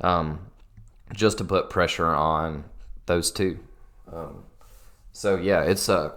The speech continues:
incredible window for Chelsea fans. We're, we're super excited. Um, I think it's gonna be like the Wild West when we play games. Um,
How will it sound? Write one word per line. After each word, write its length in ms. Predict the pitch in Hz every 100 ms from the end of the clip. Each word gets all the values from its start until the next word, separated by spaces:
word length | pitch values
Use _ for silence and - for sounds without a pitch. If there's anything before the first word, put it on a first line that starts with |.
| -
incredible 560 | 95 - 117 110 98 92
window 360 | 92 87 82
for 200 | 80 90
Chelsea 400 | 82 90 90 92
fans. 540 | 87 90 87 90 95 - - - - - - - - - - - - - -
We're, 220 | 98 95 -
we're 180 | - 92
super 360 | - 98 95 92
excited. 600 | - 92 85 90 90 - - - - - -
Um, 480 | 90 90 85 80 78 - - - - - - -
I 80 | -
think 180 | 98 90
it's 120 | 87
gonna 160 | 95 90
be 120 | 90
like 220 | 87 87
the 80 | 90
Wild 320 | 87 87 92
West 340 | 82 87 87 -
when 200 | 90 87
we 100 | 85
play 280 | - 90
games. 680 | 85 87 87 95 95 - - - - -
Um, 560 | - 87 82 78 78 78